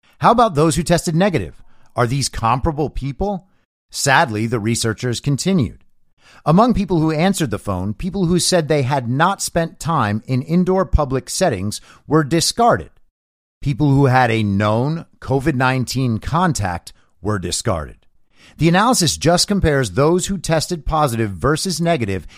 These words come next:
if they said they spent time in indoor public settings. It turns out that people who tested positive were different than those who tested negative. Seventy-seven percent of the people who tested positive got tested because of symptoms.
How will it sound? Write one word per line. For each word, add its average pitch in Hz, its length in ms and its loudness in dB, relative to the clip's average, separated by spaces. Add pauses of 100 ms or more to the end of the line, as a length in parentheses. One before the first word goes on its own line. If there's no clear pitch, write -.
(200)
if 196 240 0
they 208 160 2
said 165 320 2
they 139 160 2
spent 151 400 -2
time 117 460 0
in 139 180 -2
indoor 135 460 0
public 113 440 -2
settings. - 640 -4 (420)
It 95 80 -12
turns 117 300 0
out 127 200 2
that 127 120 -8
people 120 280 -6
who 135 120 -4
tested 131 420 -4
positive 110 480 -2
were 120 120 0
different 117 480 -4
than 98 160 -6
those 98 240 -4
who 107 60 -8
tested 110 340 -4
negative. 135 440 -4 (380)
Seventy-seven 127 580 0
percent 127 280 -2
of 131 60 -2
the 131 60 -6
people 135 280 -4
who 139 80 -4
tested 135 420 -4
positive 120 500 -2
got 127 320 0
tested 123 440 -6
because 123 460 -4
of 143 120 -2
symptoms. - 560 -4